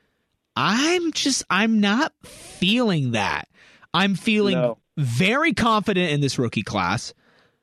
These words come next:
Speaker 1: I'm feeling very confident in the coaching staff, not just Jonathan Gannon, but the entire coaching staff.
Speaker 2: Yeah.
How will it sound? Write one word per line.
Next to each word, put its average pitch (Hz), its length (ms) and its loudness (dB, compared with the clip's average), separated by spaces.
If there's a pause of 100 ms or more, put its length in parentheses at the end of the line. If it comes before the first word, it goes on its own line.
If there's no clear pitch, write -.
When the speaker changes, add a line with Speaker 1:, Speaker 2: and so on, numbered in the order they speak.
(100)
Speaker 1:
I'm 180 140 0
feeling 220 360 0
very 170 600 2
confident 202 540 0
in 156 80 0
the 147 80 0
coaching 151 420 -2
staff, 110 640 -2
not 175 500 2
just 220 460 0
Jonathan 190 580 0
Gannon, 147 500 0
but 156 180 -4
the 180 360 0
entire 214 800 0
coaching 131 440 0
staff. 101 480 -4 (680)
Speaker 2:
Yeah. 117 260 0